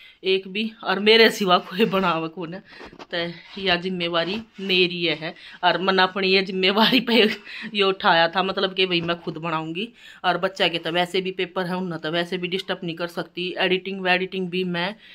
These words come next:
मतलब अपने आप तय करूँ हूँ, पहला ना थी सीख लिया सब कुछ, तो आपके लिए बस।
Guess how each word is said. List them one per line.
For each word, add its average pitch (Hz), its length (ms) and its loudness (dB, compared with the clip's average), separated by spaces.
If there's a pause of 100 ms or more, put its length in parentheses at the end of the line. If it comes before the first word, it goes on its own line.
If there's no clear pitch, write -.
(220)
मतलब 185 280 0
अपने 190 240 -2
आप 180 240 2
तय 180 140 0
करूँ 170 340 -4
हूँ, 214 160 -4 (200)
पहला 208 240 6
ना 185 300 8
थी 220 260 -6 (200)
सीख 190 360 -4
लिया 170 260 -2
सब 175 260 -4
कुछ, 170 220 -12 (680)
तो 180 220 -4 (220)
आपके 175 480 4
लिए 156 260 0
बस। 147 320 -4